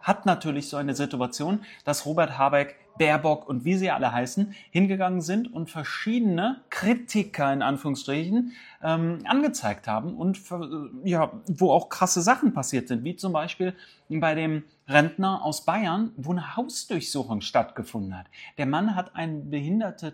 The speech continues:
Tochter. Das muss man sich mal überlegen. Dieses Kind, die war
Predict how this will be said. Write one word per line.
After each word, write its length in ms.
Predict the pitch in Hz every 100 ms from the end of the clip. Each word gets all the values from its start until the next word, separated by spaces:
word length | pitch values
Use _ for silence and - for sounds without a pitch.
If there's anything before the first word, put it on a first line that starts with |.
| -
Tochter. 640 | - 208 - - 107 95 _ - -
Das 160 | 135 -
muss 160 | 214
man 100 | 208
sich 160 | 170 156
mal 140 | 165
überlegen. 420 | 156 165 240 185 - - -
Dieses 640 | 175 202 202 165 151 -
Kind, 380 | - 262 220 131 - _ 156
die 160 | 151
war 340 | 175 196 165